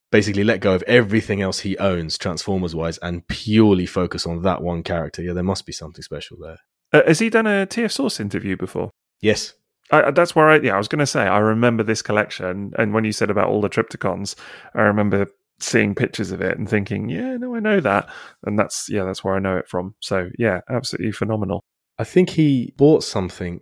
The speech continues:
Speaker 1: at T F Nation from Paul, which was Trypticon related and, um, it was extraordinarily rare, something pre-production, and I do wonder if he's documented it yet.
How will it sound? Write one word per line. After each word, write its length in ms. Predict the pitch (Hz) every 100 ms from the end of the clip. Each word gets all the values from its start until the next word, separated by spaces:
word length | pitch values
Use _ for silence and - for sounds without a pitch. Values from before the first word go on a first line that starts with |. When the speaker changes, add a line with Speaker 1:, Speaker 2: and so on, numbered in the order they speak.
| -
Speaker 1:
at 380 | 107 - - -
T 180 | - 101
F 160 | 87
Nation 360 | 104 98 - 85
from 360 | - 98 92 90
Paul, 500 | - 98 85 80 -
which 280 | 95 - -
was 300 | 92 87 -
Trypticon 540 | - - - - 87
related 540 | 82 85 90 90 80 80 - _
and, 320 | 87 82 85 -
um, 480 | 85 85 82 80 80 _
it 140 | 92 76
was 200 | 90 -
extraordinarily 920 | - - - 107 98 90 90 87 82
rare, 260 | 80 85
something 300 | 82 101 98
pre-production, 720 | 92 107 95 92 87 - - 82
and 140 | 85
I 60 | 90
do 200 | 101 104
wonder 280 | 101 92 87
if 80 | -
he's 140 | 87
documented 580 | 85 85 - 85 80 78
it 80 | 69
yet. 240 | 80 78